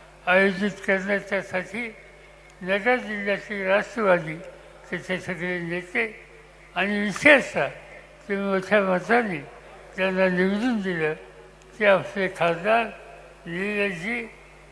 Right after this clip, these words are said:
या सगळ्यांना त्याचं श्रेय देतं. खरं सांगायचं म्हणजे,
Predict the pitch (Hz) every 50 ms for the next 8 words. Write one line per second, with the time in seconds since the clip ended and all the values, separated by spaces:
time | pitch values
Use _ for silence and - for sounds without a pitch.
0 | - - 202 202 214 - - - 180 180 165 185 208 208 208 208 196 196 190 180
1 | - 190 180 - - 180 160 - - 175 165 170 170 156 147 147 135 - - -
2 | - - - - - - - - - - - - - - - - - - - -
3 | - 196 196 202 208 - - 190 185 180 185 202 190 185 190 - 208 190 196 190
4 | 220 220 214 214